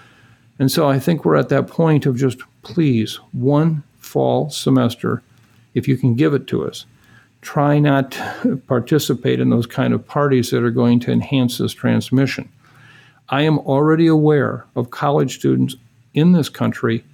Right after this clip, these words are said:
who have become severely ill, who are hospitalized right now from infections acquired in the last three weeks.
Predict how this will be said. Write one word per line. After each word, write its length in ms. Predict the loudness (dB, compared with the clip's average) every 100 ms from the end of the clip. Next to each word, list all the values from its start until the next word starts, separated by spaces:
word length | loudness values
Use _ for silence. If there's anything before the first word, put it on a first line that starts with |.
| _ _ _
who 100 | -2
have 120 | 0
become 360 | -4 -2 0 0
severely 560 | -2 -2 0 2 0 -2
ill, 260 | -6 -6 _
who 100 | -2
are 80 | -2
hospitalized 920 | -2 -2 -2 -2 -2 0 0 -2 -2
right 240 | -2 0 0
now 240 | 0 -2
from 180 | -2 0
infections 560 | 0 0 -6 -2 -4
acquired 400 | -4 -4 -2 0
in 80 | 0
the 40 | 0
last 340 | -2 -4 -4
three 160 | -2 0
weeks. 420 | 0 -2 -12